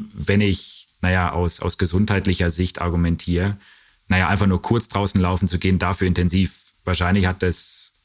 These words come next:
naja, eher dann die Konsequenz, dass man vielleicht eher Kopfschmerzen und so weiter bekommt.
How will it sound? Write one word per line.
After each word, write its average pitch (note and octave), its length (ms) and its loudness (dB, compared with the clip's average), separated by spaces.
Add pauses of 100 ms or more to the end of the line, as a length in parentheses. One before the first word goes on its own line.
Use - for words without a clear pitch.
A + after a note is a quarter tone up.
(160)
naja, E2+ 380 -2 (360)
eher G#2 400 2
dann G2 260 2
die F#2 80 2
Konsequenz, F#2+ 560 0
dass D#2 140 -6
man F2+ 100 0
vielleicht F2 260 -4
eher F2+ 140 -2
Kopfschmerzen - 640 -2
und F2 100 0
so E2 140 -6
weiter E2+ 360 -4
bekommt. E2 540 -6